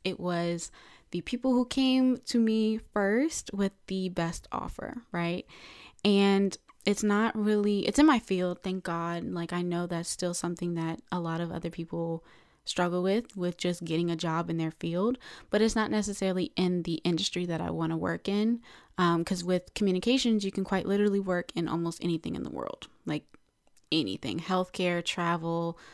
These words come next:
lifestyles, sports,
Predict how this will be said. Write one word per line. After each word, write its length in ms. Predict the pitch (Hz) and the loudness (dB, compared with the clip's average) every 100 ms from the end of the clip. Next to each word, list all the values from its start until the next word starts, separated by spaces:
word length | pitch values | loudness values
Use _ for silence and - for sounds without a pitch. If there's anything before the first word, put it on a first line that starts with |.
| - - | -20 -6
lifestyles, 1080 | 170 170 165 - - 170 165 165 160 165 - | -2 0 -2 -4 -4 -4 -2 -2 -2 -4 -8
sports, 1000 | - - - 175 170 170 156 - - - | -6 -6 -4 0 2 2 0 -6 -6 -8